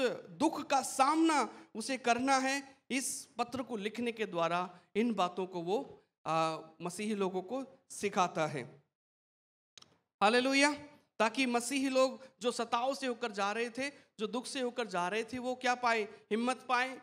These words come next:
प्रोत्साहन पाए। इस व-, इस कारण से, अ, इस विषय के साथ में पतरस इस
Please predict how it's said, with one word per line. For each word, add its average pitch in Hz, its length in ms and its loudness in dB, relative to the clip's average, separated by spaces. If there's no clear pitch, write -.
प्रोत्साहन 233 540 -4
पाए। 247 360 0
इस 226 220 -6
व-, 233 80 -4
इस 240 300 -8
कारण 240 640 2
से, 262 480 -6
अ, 180 120 2
इस 233 240 -4
विषय 233 360 -2
के 302 180 0
साथ 214 320 0
में 190 380 -4
पतरस 240 480 0
इस 196 200 -6